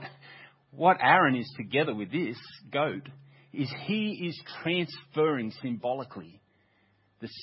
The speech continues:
sin, the transgression, the wickedness of the people of Israel onto this goat. He confesses over it with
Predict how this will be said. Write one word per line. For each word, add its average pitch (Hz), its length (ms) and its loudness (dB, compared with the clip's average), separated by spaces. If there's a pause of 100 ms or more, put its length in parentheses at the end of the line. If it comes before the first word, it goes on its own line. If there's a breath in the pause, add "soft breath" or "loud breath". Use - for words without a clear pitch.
sin, 151 400 -2 (760 soft breath)
the 104 100 -8
transgression, 120 1000 -8 (720)
the 110 100 -6
wickedness 104 640 -6 (760)
of 107 160 0
the 107 100 -6
people 135 540 -6
of 113 180 -2
Israel 101 600 -4
onto 110 320 -8
this 101 280 -12
goat. 90 320 -10
He - 80 -14
confesses 117 920 -10
over 104 300 -6
it 90 100 -12
with 92 140 -18